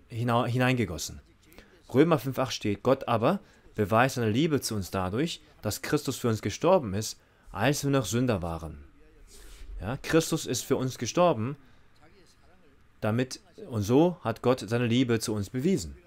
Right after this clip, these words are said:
Ja, wir waren eigentlich feindlich gesinnt zu Gott, haben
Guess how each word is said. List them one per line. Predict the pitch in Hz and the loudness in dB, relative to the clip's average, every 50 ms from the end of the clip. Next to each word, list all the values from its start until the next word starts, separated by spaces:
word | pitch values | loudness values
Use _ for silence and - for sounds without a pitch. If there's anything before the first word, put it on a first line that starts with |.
| - - - - - - - - - - - - - - - - | -20 -20 -20 -20 -18 -16 -14 -14 -14 -14 -16 -18 -20 -18 -12 -8
Ja, | 92 113 131 - - - - - - - - - - - - | -8 -8 -8 -10 -14 -18 -20 -20 -20 -20 -20 -20 -20 -16 -14
wir | 90 80 95 110 120 131 131 131 131 131 135 135 135 135 131 123 87 67 95 | -12 -6 -2 2 4 4 6 6 6 4 4 2 2 0 -2 -4 -4 -6 -4
waren | 98 107 110 123 127 139 143 | 0 2 4 4 4 2 2
eigentlich | - 110 113 127 139 135 139 131 - | 0 0 0 0 0 0 -4 -6 -2
feindlich | - 127 135 135 131 - - | -2 -2 0 0 -2 -4 -4
gesinnt | 123 101 110 127 151 - | -2 -2 0 -2 -2 -4
zu | - 104 | -6 -8
Gott, | 87 82 76 - - - - - - | -10 -12 -14 -16 -20 -20 -20 -20 -16
haben | - - 95 101 101 101 101 101 98 95 95 92 90 | -10 -6 -4 -4 -4 -4 -6 -6 -8 -10 -10 -12 -10